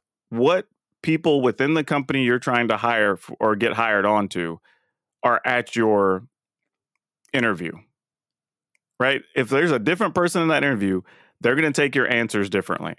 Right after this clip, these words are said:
or they're gonna ask you different questions that give them bits of information or not. And that could affect you being hired. Like, even that much is something. And I'm sure multiple people have been hired at a place after doing the interview or whatever,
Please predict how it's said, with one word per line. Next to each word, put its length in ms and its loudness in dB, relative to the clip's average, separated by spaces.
or 160 2
they're 140 2
gonna 120 0
ask 320 -2
you 120 0
different 320 -2
questions 680 -4
that 200 0
give 180 0
them 160 0
bits 200 0
of 120 -2
information 520 -2
or 80 0
not. 280 0
And 180 2
that 180 0
could 100 0
affect 300 -2
you 100 0
being 240 0
hired. 400 0
Like, 160 -2
even 360 0
that 260 0
much 460 -4
is 140 -2
something. 320 -4
And 120 0
I'm 100 2
sure 200 2
multiple 300 0
people 280 0
have 60 0
been 140 0
hired 320 2
at 80 2
a 40 -2
place 400 0
after 300 -2
doing 200 0
the 40 0
interview 320 0
or 40 2
whatever, 460 2